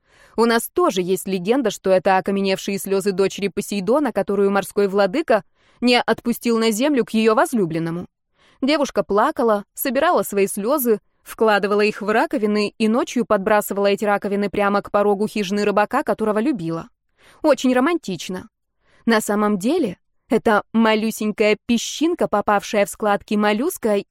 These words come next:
и он в ответ на раздражение начинает обволакивать песчинку слоем перламутра год за годом. Почему у вас на планете нет теперь жемчуга?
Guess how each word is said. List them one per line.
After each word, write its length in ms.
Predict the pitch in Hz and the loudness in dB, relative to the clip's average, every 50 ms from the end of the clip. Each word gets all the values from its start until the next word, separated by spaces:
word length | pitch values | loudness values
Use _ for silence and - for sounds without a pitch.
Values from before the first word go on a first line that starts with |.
| _ _ - | _ _ 0
и 100 | 262 254 | 2 4
он 220 | 240 240 233 233 | 4 4 4 2
в 40 | 233 | 0
ответ 300 | 233 - - 233 226 - | 0 2 2 0 2 2
на 80 | 233 | 0
раздражение 680 | 233 226 202 208 233 226 220 196 277 339 359 320 254 214 | 0 0 0 2 2 2 2 2 0 -2 0 0 0 0
начинает 500 | 202 208 - - 220 220 214 214 214 - | 0 -2 -2 -2 -2 0 0 0 0 0
обволакивать 720 | 214 208 196 202 226 214 220 214 214 - 214 208 202 - | -2 -2 0 2 2 4 4 2 2 0 -2 -4 -2 -2
песчинку 480 | - 214 - - - 220 214 - - 220 | -4 -6 -6 -6 -4 -6 -4 -2 -4 -6
слоем 320 | - - 214 214 214 208 | -4 0 0 0 0 0
перламутра 760 | 175 - 233 214 214 214 214 214 233 320 - - 233 208 - _ _ _ - _ _ - | 0 0 2 2 2 2 2 2 0 0 0 0 0 0 0 _ _ _ -20 _ _ -2
год 280 | 226 208 240 247 233 196 | 2 4 4 4 4 4
за 160 | 220 320 359 | 2 2 2
годом. 500 | 311 285 254 196 175 175 170 175 202 - _ _ _ _ _ _ _ - - _ _ _ | 2 2 2 2 0 0 -4 -6 -10 -14 _ _ _ _ _ _ _ -20 -20 _ _ _
Почему 420 | - 277 - - 233 226 214 214 208 | -2 -2 0 2 2 2 2 2 2
у 20 | |
вас 200 | 202 202 196 - | 2 2 2 0
на 100 | 226 208 | -2 0
планете 400 | - 214 202 208 208 202 165 208 | 0 0 0 2 0 0 0 0
нет 160 | 202 208 202 - | 0 0 -2 -2
теперь 300 | - 190 - 214 202 208 | -4 -4 0 0 0 0
жемчуга? 560 | 185 277 349 392 - - 214 202 208 196 | 0 0 -2 -2 -4 -4 -2 -2 -2 -2